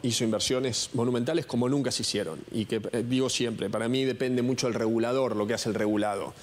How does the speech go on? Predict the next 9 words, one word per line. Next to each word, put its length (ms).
Eh, 580
pero 320
yo 140
le 100
hice, 260
le 100
hice 160
una 100
respuesta 520